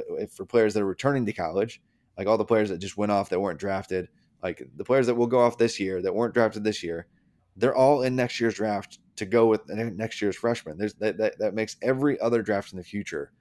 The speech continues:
more interesting by not having, you know, twelve or fourteen teams be able to just pick up players throughout the year. And even if you limit the number of waiver acquisitions that you have throughout the year,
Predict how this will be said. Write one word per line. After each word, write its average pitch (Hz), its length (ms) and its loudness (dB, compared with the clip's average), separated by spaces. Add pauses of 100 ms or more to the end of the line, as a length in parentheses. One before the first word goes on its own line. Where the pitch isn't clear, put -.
(140)
more 107 180 0
interesting 90 560 -8 (380)
by 92 180 -4
not 98 320 -2
having, 95 420 -4 (400)
you 104 80 -6
know, 92 140 -6
twelve 98 420 0
or 82 100 -6
fourteen 107 500 -2
teams 101 460 -4 (180)
be 90 120 -4
able 95 160 0
to 95 100 -4
just 98 320 -8
pick 104 200 -4
up 110 180 0
players 107 480 0 (220)
throughout 92 240 -6
the 110 100 -2
year. 127 300 0 (400)
And 104 80 -4
even 135 160 2
if 131 140 -4
you 123 120 2
limit 127 280 0
the 127 80 0
number 139 200 2
of 127 80 2
waiver 139 260 4
acquisitions 98 540 -2
that 92 80 -6
you 76 80 -6
have 87 220 -8
throughout 90 220 -4
the 87 80 -10
year, 78 260 -10